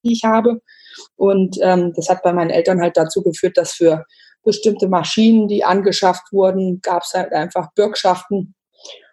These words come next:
Und so kam es dann, dass meine Eltern mit der Liquidation der Firma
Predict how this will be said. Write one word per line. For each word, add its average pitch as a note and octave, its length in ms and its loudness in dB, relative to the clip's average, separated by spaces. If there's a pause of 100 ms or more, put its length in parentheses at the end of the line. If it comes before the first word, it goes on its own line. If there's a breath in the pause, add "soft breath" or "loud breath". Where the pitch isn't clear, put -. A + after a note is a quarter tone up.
(140)
Und B3+ 180 2
so A3 120 0
kam F#3 300 0
es G3 140 -4
dann, F#3+ 220 2
dass F3+ 180 -2
meine F3+ 260 -2
Eltern F3 420 -2
mit F3+ 200 -4
der F3 100 4
Liquidation F#3 800 -4
der E3+ 160 0
Firma F#3+ 640 0